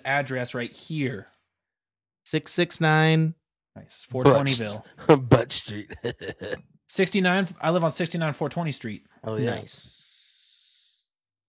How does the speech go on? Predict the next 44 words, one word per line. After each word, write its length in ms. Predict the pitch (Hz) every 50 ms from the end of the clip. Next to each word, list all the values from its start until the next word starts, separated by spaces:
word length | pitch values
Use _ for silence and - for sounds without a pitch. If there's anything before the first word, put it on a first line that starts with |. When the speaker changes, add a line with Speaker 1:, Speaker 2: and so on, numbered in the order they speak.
| _ _ _ _ _ _ _ _ _ _ _ -
Speaker 3:
I'm 140 | 160 185
on 80 | 202 180
sixty-nine 380 | - - 190 160 180 175 165 160
Speaker 2:
Okay. 260 | - 240 - 165 170 165
Speaker 3:
four 60 | 156
twentieth 260 | 156 165 151 143 139 - -
Avenue. 560 | 123 123 127 131 127 98 90 90 87 87 - - - - - - _ _ _ _ _ _ _ _ _ _ _ -
Speaker 1:
Oh. 280 | - 147 156 131 110 101 - - - - _ _ _ _ _ _ _ _ -
Oh, 280 | - 143 170 180 147
I 100 | 147 156
see. 160 | 160 139 131 123
Speaker 3:
East. 80 | 147
Speaker 1:
A 20 | 151
little 120 | 156 143 131
rich 180 | 160 - -
boy. 380 | - 185 170 156 131 113 95 - -
Speaker 2:
<laughs> 60 | _ - - - - - - 220 - - - 427 - - 480 - - - - - - _ _ _ _ _ _ _ _ _ _ - 285 320 285 - - - - - - _ _ _ _
Um, 500 | - 175 180 180 180 180 180 180 170 - -
okay, 300 | - 190 185 - 139 123
let's 260 | 117 131 170 190 - -
wrap 180 | 196 160 135
it 100 | 131 120
up 240 | 120 120 120 117 -
because 320 | - 127 120 - 127 117 117
I 140 | 123 127
was 160 | 127 127 123 117
just 160 | 113 110 -
trying 180 | - 117 117
to 80 | 113 113
be 140 | 110 110 107
weird 280 | 107 110 113 113 110
for 120 | - 117 107
a 40 | 113
second 260 | - 107 104 110 113
and 200 | 110 110 95 98
Speaker 3:
All 60 | 139
right, 60 | 151 151
Speaker 2:
it 40 | 127
Speaker 3:
happy 260 | 151 185 202 190 202
Speaker 2:
was 260 | 160 139 135 135 131 -
Speaker 3:
Rusev 160 | 139 131 123
Day. 220 | 131 131 131 143
Speaker 2:
too 80 | 120 117
weird. 300 | 117 113 113 113 113